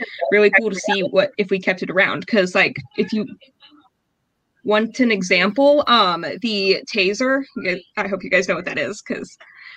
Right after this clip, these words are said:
um, s-, um, the dude who invented it, he got the idea from a fantasy book, well, fantasy slash sci-fi book. I don't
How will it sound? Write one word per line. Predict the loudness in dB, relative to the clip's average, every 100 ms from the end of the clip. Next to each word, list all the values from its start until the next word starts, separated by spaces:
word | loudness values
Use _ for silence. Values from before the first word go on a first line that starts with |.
| -2
um, | 2 4 2 -2 -8 _ _ _ _ _ -20
s-, | -18 -18 -18 _ -4
um, | 2 4 2 -2 -8 -12 -20 _ _ -20 -16 -4
the | -2
dude | 0 0 2
who | 2
invented | 4 2 0 2
it, | 4 4
he | 2 0 2 0 -2 -6
got | -8 -4
the | 0
idea | 0 2 0 0 -2
from | -4 -4
a | -4 -4 -4
fantasy | -2 -2 -2 -4 -4
book, | -2 -4 -8 _ -20 -20 -6
well, | -4 -2
fantasy | 0 0 -2 -6
slash | -2 -2 -2
sci-fi | -4 -4 -2 -4
book. | -4 -8 -6
I | -4
don't | 0 -2 -4 -12